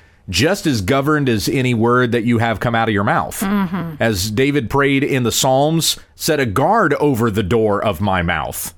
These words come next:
Speaker 2: Mm-hmm.
Speaker 1: and what I would say would be pleasing unto you." We also have in James chapter one, uh, verse twenty-six, "If anyone thinks himself to be religious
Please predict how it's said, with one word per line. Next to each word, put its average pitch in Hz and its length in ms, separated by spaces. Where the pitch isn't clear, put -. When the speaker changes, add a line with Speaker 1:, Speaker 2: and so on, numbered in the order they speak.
Speaker 2:
Mm-hmm. 190 400
Speaker 1:
and 104 160
what 127 160
I 143 140
would 147 200
say 202 320
would 104 200
be 113 120
pleasing 156 560
unto 156 220
you." 170 340
We 127 140
also 143 260
have 127 320
in 120 240
James 143 600
chapter 127 340
one, 147 580
uh, 110 340
verse 117 640
twenty-six, 165 640
"If 120 240
anyone 185 560
thinks 165 380
himself 135 500
to 131 80
be 120 180
religious 98 720